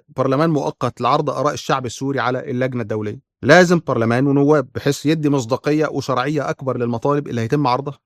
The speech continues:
ووصلت اللجنة الدولية، لجنة كينج كرين، وصلوا ليافا في يونيو ألف تسعمية وتسعتاشر، وقضوا ست أسابيع في جولة ما بين مدن وقرى فلسطين وسوريا وشرق الأردن ولبنان،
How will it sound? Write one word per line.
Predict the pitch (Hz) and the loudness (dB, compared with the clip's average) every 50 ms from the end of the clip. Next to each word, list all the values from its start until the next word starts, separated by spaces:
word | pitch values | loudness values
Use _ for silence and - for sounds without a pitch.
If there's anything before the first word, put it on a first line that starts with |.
| _ _ | _ _
ووصلت | - 233 254 262 269 262 - 208 190 - - - | 6 8 8 10 8 8 6 2 0 2 2 2
اللجنة | 160 175 190 185 170 156 | 4 4 4 4 2 0
الدولية، | 139 127 120 120 123 135 156 190 - _ _ _ - | 0 0 -2 -2 -2 -6 -8 -10 -14 _ _ _ 0
لجنة | 139 160 175 160 156 151 143 _ _ _ - | 2 2 2 2 2 -2 -2 _ _ _ -4
كينج | - 160 160 156 135 - _ - | -2 0 0 0 -2 -4 _ -2
كرين، | 147 147 135 147 - - 196 - _ _ _ - | 0 2 2 2 0 -4 -8 -18 _ _ _ 4
وصلوا | 143 165 185 - 170 156 156 151 143 156 | 6 6 6 8 6 6 6 4 2 2
ليافا | 143 143 147 160 160 151 - 117 107 113 - | 2 4 4 6 4 2 0 -2 -10 -12 -10
في | _ - 131 | _ -2 2
يونيو | 135 151 165 160 156 156 151 151 | 2 2 2 2 2 0 0 -2
ألف | 151 - | -4 -6
تسعمية | - - 127 131 135 143 | -6 -6 -4 -2 0 0
وتسعتاشر، | 143 - - 127 120 127 131 - - - _ _ _ | 0 0 -2 -4 -4 -6 -8 -12 -14 -20 _ _ _
وقضوا | 151 156 175 180 185 165 165 - - | 2 4 4 4 4 4 2 0 2
ست | - 185 165 - - | 2 2 2 2 0
أسابيع | - - - 147 143 151 151 147 131 120 131 - | -2 0 2 2 2 4 2 2 2 0 -2 -6
في | - - 131 135 | -4 -2 0 2
جولة | 135 151 165 160 139 120 113 | 4 4 4 4 2 0 -2
ما | 117 120 | -2 -2
بين | 120 139 147 151 143 135 131 123 127 - | -2 0 2 2 2 0 0 -2 -4 -2
مدن | 135 147 156 143 143 131 | 0 0 0 2 0 0
وقرى | 127 123 123 - - 151 143 135 123 | -2 -2 -2 0 2 2 2 2 0
فلسطين | - 127 123 117 - - - 135 135 131 | -2 -4 -6 -6 -6 -4 -2 0 0 0
وسوريا | 120 113 - 135 131 135 131 127 | -2 -2 -2 -2 -2 -2 -2 -4
وشرق | 131 123 - - 135 131 127 | -4 -4 -2 0 0 0 -2
الأردن | 113 - - 123 120 120 120 117 120 | -4 -4 -4 -4 -2 -2 -4 -4 -4
ولبنان، | 123 120 110 110 101 113 117 120 120 | -2 0 0 0 0 -2 -2 -2 -4